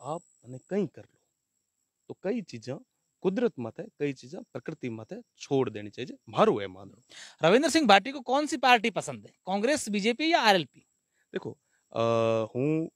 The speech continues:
Speaker 1: विद्यार्थी परिषद में जुड़ियो रहो तो दो हज़ार उन्नीस में चुनाव लड़े, और उगर बाद रे मीना भी
Speaker 2: हम्म।
Speaker 1: अजा तक उही विचारधारा रे भेड़ो चल रही हो, उन कोई लाग लपेट को नहीं है।
Speaker 2: हम्म।
Speaker 1: खुले तरीके में ना जेत केत भी,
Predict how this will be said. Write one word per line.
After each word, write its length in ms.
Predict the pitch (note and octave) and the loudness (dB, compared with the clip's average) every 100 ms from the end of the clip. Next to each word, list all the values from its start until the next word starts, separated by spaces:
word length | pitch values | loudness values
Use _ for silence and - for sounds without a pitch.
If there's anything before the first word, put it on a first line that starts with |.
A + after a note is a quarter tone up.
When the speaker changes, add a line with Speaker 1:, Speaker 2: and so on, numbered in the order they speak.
| - | -8
Speaker 1:
विद्यार्थी 300 | B2 C#3+ C#3 | -2 0 -2
परिषद 280 | B2 B2 B2 | -6 -10 -10
में 100 | A#2 | -12
जुड़ियो 220 | A2+ A#2 | -10 -10
रहो 140 | A#2+ A#2+ | -10 -12
तो 120 | - _ _ _ _ _ A2+ | -20 _ _ _ _ _ -6
दो 140 | A#2 | -4
हज़ार 140 | A#2 | -4
उन्नीस 320 | A2+ A#2 A#2+ B2+ | -4 -4 -6 -10
में 60 | - _ _ - | -20 _ _ -14
चुनाव 220 | A2+ A2+ | -8 -8
लड़े, 140 | E2+ - | -10 -8
और 100 | E3 | -6
उगर 240 | D#3+ E3+ E3 | -6 -6 -2
बाद 260 | C#3+ D#3+ | 0 0
रे 60 | D#3 | -2
मीना 200 | B2 G#2 | -6 -8
भी 260 | - _ B2+ | -14 _ -20
Speaker 2:
हम्म। 120 | A#2+ _ _ C3+ | -20 _ _ -4
Speaker 1:
अजा 200 | C#3+ F3+ | 0 2
तक 200 | G3 - _ _ _ _ _ | 0 -6 _ _ _ _ _
उही 160 | F3 F#3 | -4 -4
विचारधारा 460 | C3 C3+ B2 A#2 A#2+ | -2 -2 -2 -6 -8
रे 80 | |
भेड़ो 240 | A2+ C3 F#3+ | -8 -8 -8
चल 220 | - G#2+ | -8 -10
रही 100 | F#2+ | -12
हो, 640 | - _ _ _ _ B2 | -20 _ _ _ _ -12
उन 80 | A#2 | -10
कोई 180 | A#2 C3 | -2 -2
लाग 280 | A2 B2 A#2 | 0 0 -2
लपेट 240 | - G#2 | -6 -14
को 100 | - | -20
नहीं 120 | G#2 | -20
है। 80 | B2 _ _ | -20 _ _
Speaker 2:
हम्म। 100 | C3 _ _ | _ _ _
Speaker 1:
खुले 200 | - C#3+ | -2 0
तरीके 300 | D3 C3 C3 | 0 -2 -4
में 100 | C3+ | -6
ना 100 | C3 | -6
जेत 220 | A#2+ C3+ C3+ | -4 -6 -6
केत 160 | C3+ | -8
भी, 220 | B2+ B2+ | -8 -12